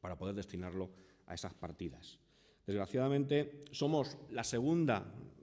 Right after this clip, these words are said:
región española con menor renta per cápita. La renta per cápita en Castilla-La Mancha es cinco mil ochocientos cuarenta y tres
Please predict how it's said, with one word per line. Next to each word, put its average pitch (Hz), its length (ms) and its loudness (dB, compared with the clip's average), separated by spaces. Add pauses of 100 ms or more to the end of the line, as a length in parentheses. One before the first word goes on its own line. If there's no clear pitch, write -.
(240)
región 120 320 0
española 110 520 0
con 107 220 2
menor 123 300 0
renta 110 320 -2
per 92 160 -4
cápita. 135 520 -4 (840)
La 95 100 -2
renta 117 220 0
per 117 120 0
cápita 120 260 0
en 113 80 -2
Castilla-La 107 400 -4
Mancha 113 300 -4
es 113 180 -6
cinco 110 280 -2
mil 139 340 0
ochocientos 113 540 -4
cuarenta 101 220 -4
y 90 40 -6
tres 107 240 -4